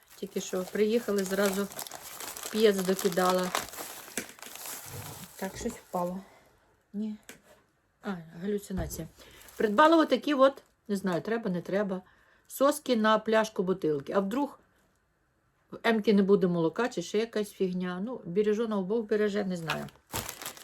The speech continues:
Придбала ось таку соску. Це вроді на відро. Ну, теж для маленького. <laughs> Коротше.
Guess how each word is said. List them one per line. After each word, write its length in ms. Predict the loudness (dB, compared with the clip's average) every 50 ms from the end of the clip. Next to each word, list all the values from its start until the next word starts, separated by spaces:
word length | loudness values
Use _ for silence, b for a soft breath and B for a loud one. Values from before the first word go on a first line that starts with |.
| -2 2
Придбала 580 | 2 4 4 4 4 6 6 6 4 4 2 0 -4 -10 -6 -2
ось 140 | 0 0 4
таку 440 | 6 6 6 6 6 4 2 2 2 -2 -10 -14 -14 -14 -12 -12 -10 -10 -10 -10 -12 -14 -16 -16 -16 -14 -12 -10 -6 -6 -4 -6 -6 -8 -16 -20 -20 -20 -20 -20 -20 -18 -18 -20 -20 _ _ _ _ _ _ _ _ _ _ _
соску. 640 | 0 4 6 6 6 6 2 -2 -2 -2 -2 -4 _ _ _ _ _ _ _ _ _ _ _ _ _ _ _ _ _ _ _ _ _ _ _ _ _ _
Це 140 | -2 0 2
вроді 280 | 4 6 6 6 6 4
на 100 | 4 4
відро. 440 | 4 4 2 2 2 0 0 -2 -6 _ _ _ _ _ _ _ _ _ _ _ _ _ _ _ _ _ _ _ _ _ _ _ _ _ _ _ _ _
Ну, 100 | -8 0
теж 300 | 4 6 6 6 6 2
для 400 | 2 2 2 2 2 0 -2 -4 -8 _
маленького. 640 | -4 -2 0 0 -2 -4 -6 -8 -10 -10 -10 -12 -14 _ _ _ _ _ _ -20 -20 _ _ _ _ _ _ _ _ _ _ _ _ _ _ _ _ _ _ _ _ _ _ _ _ _ _ _ _ _ _ _ _ _ _ _ -20 -18 -16 -10 -8
<laughs> 400 | -8 -8 -8 -12 -20 _ _ _
Коротше. 380 | 0 2 2 2 0 -4 -6